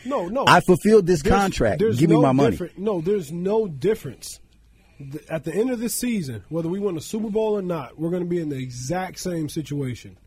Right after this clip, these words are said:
Speaker 1: One year left. He wants a lo-, long-term deal. He wants guaranteed money. So
Speaker 2: They will have a deal <clears throat> worked out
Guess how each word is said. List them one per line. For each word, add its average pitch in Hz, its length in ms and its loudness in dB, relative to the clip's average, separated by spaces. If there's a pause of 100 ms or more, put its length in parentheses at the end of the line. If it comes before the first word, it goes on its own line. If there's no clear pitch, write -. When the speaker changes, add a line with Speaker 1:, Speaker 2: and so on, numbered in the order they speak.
(140)
Speaker 1:
One 175 360 -4
year 214 200 -2
left. 156 380 -4 (400)
He 156 100 -2
wants 170 260 -4
a 156 40 -10
lo-, 175 340 -4
long-term 190 640 -4
deal. 147 340 -2 (460)
He 165 80 -6
wants 165 240 -6
guaranteed 180 520 -4
money. 139 360 -4 (500)
So 165 600 -2
Speaker 2:
They 143 180 6
will 175 180 8
have 151 220 6
a 147 60 6
deal 135 340 8
<clears throat> - 20 0
worked 143 320 4
out 123 280 4